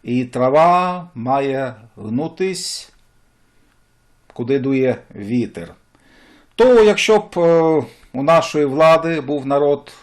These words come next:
китайці, то, напевно, владі би пощастило з китайцями, всім вистачало би рису, ще меншої зар-, заробітної плати, і все було б добре у влади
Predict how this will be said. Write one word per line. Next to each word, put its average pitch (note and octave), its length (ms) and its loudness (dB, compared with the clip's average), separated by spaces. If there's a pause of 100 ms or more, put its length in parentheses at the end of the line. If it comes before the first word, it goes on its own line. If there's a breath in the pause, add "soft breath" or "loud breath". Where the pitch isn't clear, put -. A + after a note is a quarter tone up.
(320)
китайці, D#3+ 720 -2 (1200 soft breath)
то, A#2+ 120 -10
напевно, D3+ 520 0
владі C3 320 0
би B2+ 80 -6
пощастило B2+ 640 -6
з - 60 -14
китайцями, D3+ 760 -6 (240)
всім C#3 260 -6
вистачало A#2+ 540 -6
би G#2 220 -8 (800 soft breath)
рису, F3+ 640 -4 (1400 soft breath)
ще - 240 -4
меншої C#3+ 520 -2
зар-, A#2+ 320 -2
заробітної A#2 680 -4
плати, E3+ 680 -2
і A2+ 40 -14
все D#3 300 -6
було B2 240 -6
б A2 120 -10
добре A2+ 320 -6
у A2 100 -10
влади B2+ 480 -2